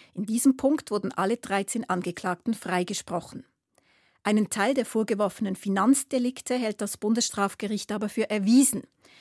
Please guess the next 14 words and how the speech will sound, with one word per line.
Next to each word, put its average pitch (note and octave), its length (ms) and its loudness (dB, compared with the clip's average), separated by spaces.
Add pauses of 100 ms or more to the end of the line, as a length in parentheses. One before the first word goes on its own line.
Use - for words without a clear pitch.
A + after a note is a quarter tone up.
(120)
Es - 140 -8
hat - 160 -8
deshalb F#3 460 -2
acht - 320 -2
Unterstützer G#3+ 680 -6
zu G#3+ 160 -6
bedingten G#3 540 -2
Freiheitsstrafen F3+ 1000 -4
verurteilt. - 680 -8 (560)
Fünf B3+ 340 4
Angeklagte A#3 760 -2
wurden A#3+ 220 2
freigesprochen, G#3 880 -2 (360)
ihnen A#3+ 380 4